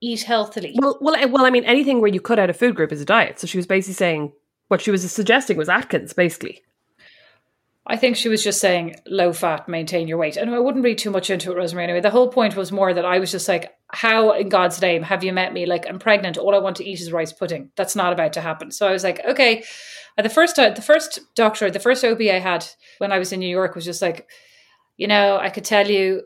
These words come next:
Speaker 1: to, you know, try to keep your weight within whatever." He goes, "But at the end of the day, after you have the baby, it's gonna be your problem. So just keep that in mind."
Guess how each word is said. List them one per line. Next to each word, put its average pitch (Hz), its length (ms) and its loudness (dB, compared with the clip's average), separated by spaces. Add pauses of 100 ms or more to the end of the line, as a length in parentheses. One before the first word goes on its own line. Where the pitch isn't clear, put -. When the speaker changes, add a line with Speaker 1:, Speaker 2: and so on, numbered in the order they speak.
(180)
Speaker 1:
to, 208 260 0
you 202 100 -8
know, 185 200 -2
try 208 340 2
to 202 140 -4
keep 208 200 -8
your 202 120 -4
weight 196 160 0
within 185 320 -2
whatever." 185 260 -2
He 180 60 -4
goes, 180 140 -2
"But 202 100 -4
at 202 80 -4
the 233 80 4
end 226 180 2
of 196 60 -8
the 196 60 -2
day, 180 340 -2
after 226 260 2
you 220 40 2
have 202 140 0
the 180 60 -14
baby, 180 280 0
it's - 120 -10
gonna 208 160 0
be 190 80 0
your 185 220 2
problem. 190 280 0
So 180 120 -8
just 196 180 -6
keep 220 200 -2
that 180 180 2
in 175 40 -10
mind." 143 340 -10